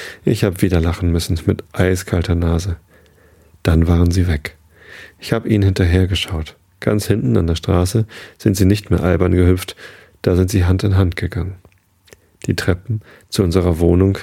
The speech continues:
bin ich sehr langsam raufgestiegen. Es war, als wäre ich wieder schwerer geworden. Ach, Karl. Ich schleppe mich und das Schwere in die Wohnung. Da steht Mom im kleinen Flur vor einem Bügelbrett und bügelt.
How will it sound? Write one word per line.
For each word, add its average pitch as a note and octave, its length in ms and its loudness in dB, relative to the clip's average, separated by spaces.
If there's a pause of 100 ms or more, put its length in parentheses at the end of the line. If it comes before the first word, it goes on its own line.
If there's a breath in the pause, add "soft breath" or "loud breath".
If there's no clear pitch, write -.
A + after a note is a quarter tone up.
bin G2 160 0
ich F#2 140 0
sehr F2 240 0
langsam E2 360 -2
raufgestiegen. F2 840 -6 (560 loud breath)
Es - 240 -2
war, F#2+ 180 2
als G2 220 -4
wäre G2+ 240 0
ich G#2 240 -4
wieder G2 180 2
schwerer F#2 420 0
geworden. E2+ 440 -2 (1080 loud breath)
Ach, A#2 220 0 (300 loud breath)
Karl. E2+ 420 0 (1040 loud breath)
Ich - 160 0
schleppe G#2 320 0
mich G#2+ 300 0
und F#2+ 180 -2
das F#2 140 -4
Schwere G2 400 2
in F#2+ 160 -2
die F2+ 160 -4
Wohnung. F2+ 340 -2 (460 loud breath)
Da A#2+ 100 -4
steht A#2 240 0
Mom A2 420 2
im F#2 140 -2
kleinen F#2 340 0
Flur G2+ 440 2 (260 loud breath)
vor - 240 -2
einem F#2+ 220 2
Bügelbrett G2 560 0
und E2+ 140 -2
bügelt. F2+ 420 -2